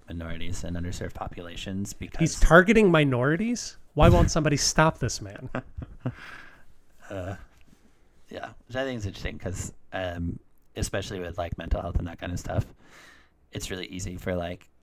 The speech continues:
Speaker 1: it to feel like it's all going well, but for there to be some implicit biases that you just can't know about. So that's cool.
Speaker 2: Yeah.
Speaker 1: And very
Speaker 2: It is
Speaker 1: di-,
Speaker 2: cool.
Speaker 1: it's, yeah, and very different than kind of this first, you know,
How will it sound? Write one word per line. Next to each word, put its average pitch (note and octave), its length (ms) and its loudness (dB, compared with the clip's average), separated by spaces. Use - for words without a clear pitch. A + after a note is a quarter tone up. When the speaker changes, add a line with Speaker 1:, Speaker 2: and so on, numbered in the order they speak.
Speaker 1:
it A2+ 120 -2
to G2+ 100 4
feel F#2 200 0
like F2+ 220 0
it's - 160 -8
all F#2 100 -2
going F2+ 220 -8
well, F2 220 -6
but G#2 180 -10
for - 120 -14
there F#2 140 -8
to F#2 60 -10
be - 160 -10
some - 160 -4
implicit - 460 -4
biases - 400 -6
that - 120 -12
you - 60 -14
just - 160 -12
can't - 220 -14
know F#2+ 220 -8
about. - 340 -10
So - 200 -12
that's - 160 -10
cool. F#2 280 -8
Speaker 2:
Yeah. G#2 80 -6
Speaker 1:
And G2+ 140 -2
very A#3 180 0
Speaker 2:
It - 20 0
is D4+ 80 -4
Speaker 1:
di-, - 80 -8
Speaker 2:
cool. A2+ 180 -4
Speaker 1:
it's, - 180 -8
yeah, G2+ 260 -4
and G2 140 -12
very B2+ 240 0
different A2 460 0
than G2 420 -6
kind G2 180 -8
of F#2+ 60 -10
this G2 180 -12
first, - 460 -12
you G#2+ 100 -6
know, F#2+ 240 -4